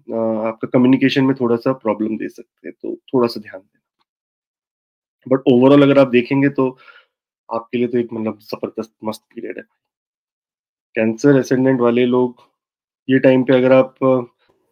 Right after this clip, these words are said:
कहते हैं ना कि कचरे को भी हाथ लगाएंगे तो सोना बन जाएगा, वैसी वाली कहानी है, क्योंकि आपकी दृष्टियां बहुत जबरदस्त,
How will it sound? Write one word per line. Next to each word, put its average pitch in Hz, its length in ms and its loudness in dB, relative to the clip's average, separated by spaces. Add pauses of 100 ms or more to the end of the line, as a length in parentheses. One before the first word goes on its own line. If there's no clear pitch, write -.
(680)
कहते 120 200 0
हैं - 20 2
ना 160 80 2
कि 139 320 0 (1040)
कचरे 139 240 0
को 139 100 0
भी 135 80 2
हाथ 123 220 2
लगाएंगे 123 280 0
तो 127 80 -8
सोना 110 300 -4
बन 107 200 -8
जाएगा, 101 360 -12
वैसी 110 260 -8
वाली 107 160 -8
कहानी 104 340 -16
है, 98 60 -14
क्योंकि - 560 -10
आपकी 139 180 0
दृष्टियां 120 480 -2
बहुत 113 340 -10
जबरदस्त, 110 480 -12